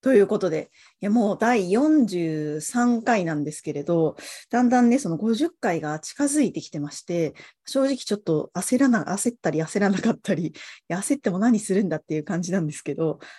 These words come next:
あの、五十回の記念にですね、問いをやっぱり立てた方がいいかなと思って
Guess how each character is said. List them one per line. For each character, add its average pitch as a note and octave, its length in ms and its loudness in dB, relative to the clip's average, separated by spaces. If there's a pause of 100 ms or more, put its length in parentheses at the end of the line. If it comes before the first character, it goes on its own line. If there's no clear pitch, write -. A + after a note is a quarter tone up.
あ C#3+ 100 -4
の、 D3+ 100 -2
五 F3+ 120 4
十 C#4+ 140 4
回 - 180 0
の D#3 100 -4
記 F3 140 -2
念 F#3+ 180 0
に F#3+ 100 0
で - 100 -12
す - 140 -14
ね、 D#3+ 220 -8
問 A3+ 240 0
い C4 80 2
を C4 460 4
や B3 100 4
っ B3 60 -2
ぱ C#4 100 2
り F#3+ 60 2
立 A#3+ 160 -2
て A3+ 80 -4
た F#3 100 -8
方 D#3+ 120 -6
が E3+ 100 0
い - 20 0
い G3 60 -4
か G3+ 100 -8
な G3 140 -2
と E3+ 160 -4
思 F3 160 -2
っ - 40 -12
て - 300 -6